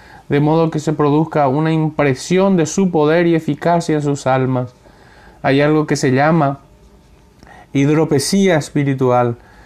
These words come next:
y las multitudes sufren de ella. Quieren escuchar cada vez más y más. Beben, beben los sermones y los mensajes ávidamente, pero sus vidas no cambian.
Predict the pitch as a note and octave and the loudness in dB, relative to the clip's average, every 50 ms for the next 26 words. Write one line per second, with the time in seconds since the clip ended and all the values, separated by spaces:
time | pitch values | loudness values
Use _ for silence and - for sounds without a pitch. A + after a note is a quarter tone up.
0 | - - - - - C#3 C3+ C#3+ D3 D3 D3+ D3+ D3+ C#3+ C3+ B2+ - D3+ D3+ D3+ | -20 -20 -14 -6 -2 0 0 2 2 0 0 0 0 -2 -2 -2 0 0 0 0
1 | C#3 - - C#3+ C3+ C3+ C#3+ C#3 C3+ C3 C3 B2+ B2+ B2+ B2+ B2+ B2 A#2+ A#2+ - | 0 -2 -2 -4 -2 -2 -2 -2 0 0 0 0 0 0 0 0 -2 -2 -4 -8
2 | - - - - _ - - C3 C#3+ C#3+ D3 D3+ D3+ D3 - - - D3 C3 - | -14 -20 -20 -20 _ -6 -2 0 0 2 2 0 0 -2 -2 -2 -2 -2 -2 -2
3 | - - D#3 D#3+ E3 E3 D#3 - D3+ D3+ D3+ D3 C#3+ D3 D3 D3+ D3 D3 D3+ E3 | -2 0 0 2 2 0 0 0 0 2 2 2 2 2 2 2 2 2 2 0
4 | E3 D#3+ - D#3 C#3+ C3+ C3+ C#3 - - - - - - D3 D#3 E3+ E3+ F3 F3 | 0 0 -2 -2 0 0 0 0 -2 -6 -12 -20 -6 -2 0 0 2 2 2 2
5 | E3+ E3+ - - - B2 C3+ E3 F#3+ F#3+ G3 F#3 E3+ D#3 D#3 E3 E3+ E3 - F3 | 0 -2 -4 -6 -4 -2 0 2 2 2 2 2 2 2 2 0 0 0 0 0
6 | D#3+ D3+ C#3+ C#3+ D#3+ F#3 G3 F#3+ D#3+ C#3 C#3 - - - - - - - - D3 | 0 0 0 2 2 2 2 2 2 0 -2 -4 -8 -18 -20 -20 -16 -6 -2 0
7 | D3+ D#3+ E3 E3 D#3+ D#3 D3+ C#3 - - D#3+ F#3 F#3+ F#3+ F#3+ F3+ E3 - - - | 2 2 2 2 2 0 0 -2 -2 0 0 0 2 2 0 -2 -2 -4 -6 -4
8 | - F#3 G#3 G#3+ G#3 G3 E3+ D#3 D3+ D3 C#3+ C#3+ C#3+ C3+ C3+ C3 B2+ - - - | 0 0 2 2 2 2 2 0 0 0 0 -2 0 0 -2 -4 -4 -6 -12 -20
9 | - - - - - D3 C#3+ C#3+ C#3 - C#3 C3 C3 C#3 D3+ D#3 D3+ C#3+ C#3 C#3 | -20 -20 -18 -6 -2 0 0 0 0 0 0 0 0 2 2 2 0 0 0 0
10 | C#3 C3+ C3+ - C3+ C3 C3+ C3+ C3 B2 B2+ B2 | -2 -2 -2 -2 -2 0 0 0 -2 -2 -4 -6